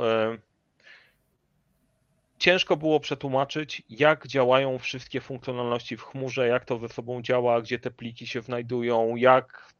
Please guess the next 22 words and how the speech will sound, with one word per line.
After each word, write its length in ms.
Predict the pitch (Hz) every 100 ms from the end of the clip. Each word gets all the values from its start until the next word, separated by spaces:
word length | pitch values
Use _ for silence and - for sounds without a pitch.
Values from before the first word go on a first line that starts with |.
| _ -
to 240 | 135 123
ze 160 | 117 123
sobą 360 | 135 131 127
funkcjonuje. 600 | 120 123 117 123 131 131 131 - -
Do 100 | 123
tej 140 | 123 139
pory 260 | 143 139 127
narzędzie 420 | 127 123 135 123
było 220 | 117 117
robione 340 | 113 110 113 107
na 260 | 104 101 - - -
prostym, 440 | - 147 - 147 135
wspólnym 480 | - 143 135 131 123
dysku, 580 | 131 123 - 123 123 120
pracowaliśmy 580 | 117 - 117 113 - 120
na 120 | 123
Excelu, 400 | 127 147 143 135
na 100 | 123
prezentacji 560 | - 120 117 135 131
PowerPointowej, 760 | 127 120 113 117 117 117 131 131
a 80 | 131
nagle 500 | 139 127 127 135